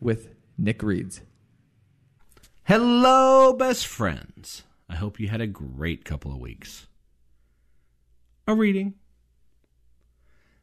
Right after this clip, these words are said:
Speaker 2: Design must solve the problem of opportunity. Remember this old adage?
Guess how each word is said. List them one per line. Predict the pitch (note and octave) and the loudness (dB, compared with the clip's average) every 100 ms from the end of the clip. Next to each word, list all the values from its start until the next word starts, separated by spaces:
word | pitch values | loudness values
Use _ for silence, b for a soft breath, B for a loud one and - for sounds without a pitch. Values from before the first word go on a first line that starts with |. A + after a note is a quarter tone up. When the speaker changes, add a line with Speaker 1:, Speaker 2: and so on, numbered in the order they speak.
| _ | _
Speaker 2:
Design | B2+ C3 D#3 F#3+ G3 | -2 0 2 2 2
must | F#3+ - | 2 -2
solve | - B2+ B2+ C3+ C3 | -6 -2 0 -2 -4
the | C3 | -8
problem | - E2+ F2 G2 F#2+ | -8 -6 -4 -4 -6
of | F2 | -6
opportunity. | D#2+ F2 E2+ D2+ B1+ - - - _ _ _ _ _ _ _ _ _ _ _ _ _ _ _ _ _ _ _ - | -6 -6 -8 -10 -12 -14 -18 -20 _ _ _ _ _ _ _ _ _ _ _ _ _ _ _ _ _ _ _ -4
Remember | D3 G#3 A3+ A3 | 0 2 2 0
this | A3+ G#3+ | -2 -4
old | G3+ G3 | -4 -2
adage? | G3+ G3 G3 G3 - | -2 -2 -4 -6 -16